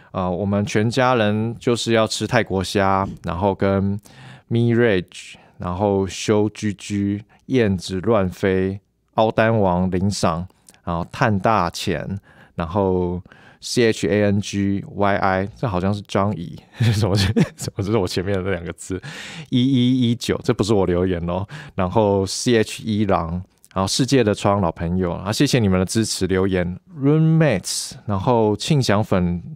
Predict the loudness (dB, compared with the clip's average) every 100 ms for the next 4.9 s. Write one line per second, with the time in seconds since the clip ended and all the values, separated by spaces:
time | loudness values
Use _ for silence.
0 | -6 -2 0 2 2 4 2 2 0 0
1 | 0 -2 0 0 -2 -4 -8 _ -2 0
2 | 0 2 2 2 2 2 0 -4 -16 -20
3 | -18 -2 0 0 -2 -2 0 2 0 -2
4 | -8 -10 -2 0 0 0 -2 -4 -6